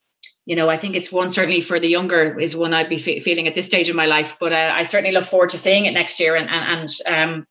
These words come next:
you know, for me, I'm probably doing more of swimming and open water at, at this point. Um, and at the moment in Ireland, even though we're in our winter, um, probably some of this is due to covid, we have more people dipping and getting into the sea at this moment in time than we've ever had in our history.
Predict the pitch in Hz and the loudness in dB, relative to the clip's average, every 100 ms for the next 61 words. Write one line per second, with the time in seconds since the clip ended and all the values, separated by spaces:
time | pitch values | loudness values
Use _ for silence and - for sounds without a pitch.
0 | _ 180 170 170 175 190 175 185 170 165 | _ -2 0 0 2 2 2 -2 -4 -2
1 | 165 165 175 170 - 175 170 160 165 165 | -2 0 0 0 -2 0 0 2 0 0
2 | 170 170 180 160 160 160 - 175 - 165 | 4 4 4 -2 -2 -2 0 -2 -2 -2
3 | 156 - - - - - 160 156 147 170 | 0 -4 -8 -16 -10 -2 0 0 0 -2
4 | 175 175 185 214 202 185 185 180 180 175 | 0 0 2 2 2 4 2 2 0 -2
5 | 175 175 170 165 170 165 165 202 202 160 | 0 2 4 4 4 2 2 0 2 0
6 | 127 - - - 175 160 160 185 196 185 | -2 -14 -20 -10 -2 0 0 0 0 0
7 | 196 185 175 190 170 175 180 170 185 180 | 0 0 -2 -2 -2 0 2 2 2 2
8 | 170 185 180 175 175 180 180 196 185 165 | 2 0 0 -2 -4 -4 -2 -2 -2 -2
9 | 156 190 180 156 - 165 175 175 170 160 | -2 0 0 0 -2 0 0 0 -2 -4
10 | 139 160 160 131 170 170 - 170 160 160 | -2 2 2 2 -2 -6 -4 -6 -4 -4
11 | 175 165 160 160 165 160 165 160 147 165 | 0 0 0 0 0 -2 -2 -2 -2 -4
12 | 151 - | -4 -6